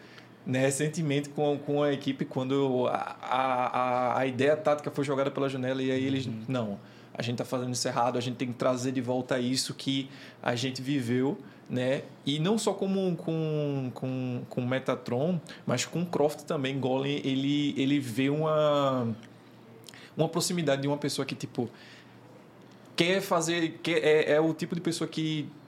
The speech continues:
Speaker 1: pega uma missão e ela, "Não, eu vou fazer isso aqui certinho, vou fazer isso direito e vou chegar até o final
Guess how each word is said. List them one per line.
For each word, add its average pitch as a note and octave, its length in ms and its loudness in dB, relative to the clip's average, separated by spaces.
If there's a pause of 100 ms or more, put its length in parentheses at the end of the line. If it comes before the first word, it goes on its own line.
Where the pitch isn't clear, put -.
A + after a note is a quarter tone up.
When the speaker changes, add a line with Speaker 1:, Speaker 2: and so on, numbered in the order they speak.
(200)
Speaker 1:
pega D3+ 180 6
uma F3+ 100 2
missão C#3+ 440 2
e C#3+ 40 4
ela, C#3+ 200 4
"Não, B2+ 240 0
eu A2 80 -2
vou B2 120 0
fazer B2+ 260 0
isso C3 120 -2
aqui B2+ 140 -8
certinho, B2+ 380 -2
vou A#2+ 100 -4
fazer B2 220 -2
isso A#2 140 -4
direito C3 360 2 (360)
e A#2+ 80 -4
vou B2 100 0
chegar C3 220 2
até C3+ 140 0
o C3 40 0
final C3 500 2